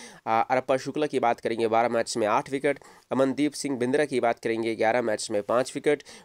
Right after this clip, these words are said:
वही दोस्तों, अगर हम बात करेंगे अली हसन सितार की, अट्ठाईस मैच में अठारह विकेट और इसके अलावा कोई भी ऑप्शन यहाँ पर आपको ठीक ठाक नहीं देखने को मिलेगा।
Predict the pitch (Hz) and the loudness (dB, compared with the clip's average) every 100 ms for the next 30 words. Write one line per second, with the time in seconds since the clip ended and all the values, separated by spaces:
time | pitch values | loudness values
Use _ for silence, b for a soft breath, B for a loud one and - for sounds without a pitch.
0 | - 120 139 143 147 139 131 135 135 139 | -2 0 0 0 0 -2 0 0 0 0
1 | 139 135 131 131 139 131 135 135 127 117 | 0 -2 -2 -2 -2 -4 -4 -4 -2 2
2 | 131 139 123 - - 131 156 135 117 - | 2 0 -6 -8 -2 0 0 0 -2 0
3 | 123 113 113 110 131 139 156 147 B B | -4 -2 -2 0 2 0 -2 -4 B B
4 | - 120 - - 143 120 123 131 131 131 | -2 -2 -2 -2 0 4 4 2 0 -2
5 | 147 135 127 - 120 113 120 113 117 123 | 0 0 -2 -2 -4 -2 0 0 -4 -8
6 | 107 113 - 107 113 113 104 131 147 107 | -8 -6 -4 -4 -4 -4 -4 0 2 2
7 | 104 | 0